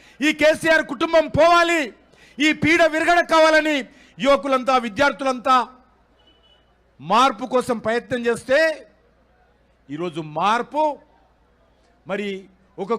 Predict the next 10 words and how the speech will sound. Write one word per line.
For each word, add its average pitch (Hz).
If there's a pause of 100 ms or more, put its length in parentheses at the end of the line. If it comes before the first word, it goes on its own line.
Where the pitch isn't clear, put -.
కుటుంబం 262
పోయి 269 (100)
ఇంకో 240 (120)
కుటుంబం 202
వచ్చింది, - (640)
కేసీఆర్ 302
కుటుంబం 302 (100)
పోయి 349 (680)
సోనియా 240
గాంధీ 220